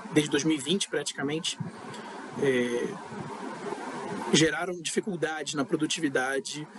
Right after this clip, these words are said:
do, da, da, da agricultura familiar, principalmente brasileira.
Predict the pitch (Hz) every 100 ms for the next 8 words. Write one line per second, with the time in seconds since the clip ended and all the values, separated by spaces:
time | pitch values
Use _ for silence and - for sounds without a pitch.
0 | - - 143 139 139 135 135 127 123 113
1 | - - - - - - - - - -
2 | 139 131 135 - - 117 147 156 156 175
3 | - 185 180 - 160 160 143 147 143 131
4 | 147 131 127 - 139 165 147 123